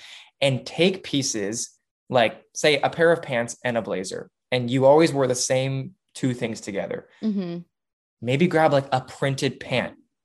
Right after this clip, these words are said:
Speaker 1: and put it with that blazer that has no print on it. It's gonna give the blazer a whole new life. Like,
Speaker 2: Mm-hmm.
Speaker 1: it's gonna look entirely different with a printed pant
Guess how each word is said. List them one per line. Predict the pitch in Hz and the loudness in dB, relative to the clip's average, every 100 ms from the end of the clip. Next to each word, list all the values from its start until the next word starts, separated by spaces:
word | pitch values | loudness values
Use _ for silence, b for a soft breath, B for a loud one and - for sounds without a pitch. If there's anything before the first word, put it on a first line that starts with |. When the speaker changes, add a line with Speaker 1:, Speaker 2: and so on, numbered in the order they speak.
| _ _ _ - | _ _ _ -2
Speaker 1:
and | 120 - | -2 -6
put | - 160 | -4 0
it | 151 | 2
with | 143 - | 0 2
that | 127 - | 2 2
blazer | 120 131 123 | 0 0 0
that | 110 113 | -2 0
has | 127 120 | -2 -2
no | 117 127 | -4 -4
print | 127 131 123 | -2 -6 -4
on | 101 | -6
it. | 104 - | -6 -4
It's | 131 127 | -4 -2
gonna | 143 143 | -2 -2
give | 143 | -2
the | 131 | -2
blazer | 123 123 117 | 0 0 0
a | 117 | -4
whole | 127 123 | -4 -4
new | 117 | -2
life. | 107 113 - _ _ _ | -2 -2 -4 _ _ _
Like, | 123 104 | -2 -2
Speaker 2:
Mm-hmm. | 185 180 | -2 -6
Speaker 1:
it's | - | -2
gonna | 135 | 0
look | 131 | 2
entirely | 131 120 - 143 156 143 | 0 -2 0 2 2 0
different | 131 127 92 | -4 -6 -10
with | 107 | -10
a | - | -10
printed | - 139 135 135 - | -6 -6 -4 -6 -4
pant | - 110 92 | -2 -2 -2